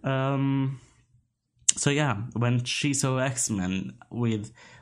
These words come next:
actual mutants in it who overcome those struggles of being ignored and being basically set aside, um, she felt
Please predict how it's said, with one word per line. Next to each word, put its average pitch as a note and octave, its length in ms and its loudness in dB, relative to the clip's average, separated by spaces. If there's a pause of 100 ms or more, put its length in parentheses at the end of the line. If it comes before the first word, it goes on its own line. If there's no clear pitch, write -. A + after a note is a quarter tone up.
(160)
actual B2 460 0
mutants A2+ 760 0
in A2+ 240 0
it F#2+ 360 -4 (420)
who A#2 500 2 (520)
overcome C3 680 0
those B2 260 2
struggles - 840 -4
of A2+ 480 -2 (140)
being A2+ 480 0 (360)
ignored A#2 580 0
and G2+ 240 -2
being A2+ 500 0
basically B2+ 720 0
set B2 300 0
aside, A2+ 680 0 (520)
um, C3+ 880 -2 (720)
she D3+ 340 0
felt C#3 840 -4